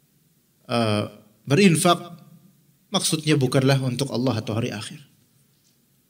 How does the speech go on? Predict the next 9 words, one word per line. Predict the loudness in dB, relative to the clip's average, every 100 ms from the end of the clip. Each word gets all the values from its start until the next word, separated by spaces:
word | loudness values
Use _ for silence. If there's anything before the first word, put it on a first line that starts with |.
| _ _ _ _ _ _ _
Padahal | 4 6 4 4
Allah | 4 4
Subhanahu | 4 0 0 0 2 0
wa |
tidak | 0 0 0
akan | 0 0
menzalimi | 0 2 4 4 4 2
infak | 2 -2 -2
mereka. | -2 -2 -4